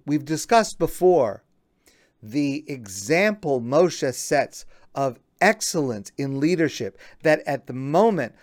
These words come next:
of perhaps his greatest personal turmoil and disappointment, his immediate reaction is not to think of himself,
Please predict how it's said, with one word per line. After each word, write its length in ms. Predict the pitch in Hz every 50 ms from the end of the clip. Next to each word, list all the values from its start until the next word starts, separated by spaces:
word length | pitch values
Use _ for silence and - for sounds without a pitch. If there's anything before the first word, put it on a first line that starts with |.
| _ _ -
of 240 | - 160 151 151 -
perhaps 460 | 160 147 135 147 156 156 151 - -
his 180 | 147 139 113
greatest 720 | 104 101 113 117 131 151 175 202 214 208 190 170 - - -
personal 600 | - - 190 214 208 208 - 185 175 175 175 165 - _ _
turmoil 720 | - - - 202 226 254 269 233 165 131 123 117 101 - -
and 160 | 147 147 151
disappointment, 840 | 123 151 151 - - 123 - - 151 160 175 196 214 233 269 294 - _ _ _ _ _ - - - _ _
his 280 | _ - 170 160 147
immediate 800 | 151 147 151 151 156 160 175 196 240 262 262 240 254 233 208 202
reaction 680 | 160 156 135 131 117 104 95 - - - - 117 98 _ _ _ _ _ _ _ _ _ _ _ _ _ _ _ _ _ _ _ _ _ _ _ _ _ _ _ -
is 200 | 151 147 135 113
not 400 | 135 139 147 160 190 220 240 - -
to 100 | 185 -
think 260 | - 175 165 143 -
of 140 | 143 117 -
himself, 720 | 123 110 104 - - - 156 147 127 135 - - - -